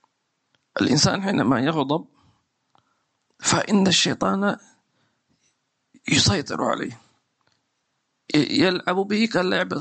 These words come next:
كما يلعب الصبيان بالكرة، افعل كذا، اضرب كذا، قل كذا، اشتمه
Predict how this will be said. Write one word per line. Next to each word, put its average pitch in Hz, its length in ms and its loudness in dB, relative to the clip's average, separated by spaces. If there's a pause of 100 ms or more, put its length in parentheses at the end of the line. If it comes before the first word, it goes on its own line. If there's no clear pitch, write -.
(380)
كما 175 260 0
يلعب - 220 -2
الصبيان - 480 -2
بالكرة، - 460 -2 (840)
افعل 202 240 0
كذا، 196 460 -2 (100)
اضرب 196 300 0
كذا، 196 380 -2 (120)
قل 214 160 2
كذا، 202 560 0
اشتمه 202 760 4